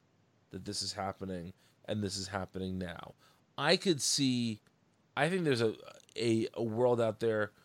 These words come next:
where King wraps up Batman and then doesn't get some D C work for a while. Like, if D C felt like, "All right, we don't, we wanna take Batman in a new direction, so after King's run, we're gonna, we're gonna wrap this up." I could see that happening.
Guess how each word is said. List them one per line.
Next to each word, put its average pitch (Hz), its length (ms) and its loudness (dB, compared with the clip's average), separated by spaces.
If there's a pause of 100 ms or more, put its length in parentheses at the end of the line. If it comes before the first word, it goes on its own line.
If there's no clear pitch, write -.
(160)
where 117 160 0
King 131 420 -4
wraps 113 320 0
up 110 180 0
Batman 107 520 -2
and 101 180 -4
then 101 140 -2
doesn't 98 320 -4
get 95 160 -4
some 98 140 -6
D 92 180 -6
C 107 200 -2
work 98 240 -6
for 82 200 -8
a 85 40 -6
while. 69 440 -14 (340)
Like, 110 160 -4
if 110 140 -2
D 123 160 -2
C 120 220 0
felt 110 340 0
like, 104 260 -4
"All 87 120 -4
right, 98 160 -2
we 113 120 0
don't, 110 220 -2 (500)
we 127 60 -2
wanna 127 180 4
take 117 300 -4
Batman 113 420 0
in 104 100 0
a 104 60 -2
new 104 140 0
direction, 101 720 -2
so - 240 -4
after 113 460 -4
King's 104 460 -4
run, 95 520 -2 (440)
we're 107 180 -2
gonna, 98 300 0
we're 90 200 -4
gonna 95 100 -4
wrap 90 240 -6
this 98 140 -14
up." - 180 -12
I - 80 -10
could 107 180 -6
see 151 140 -2
that 107 240 0
happening. 82 520 -12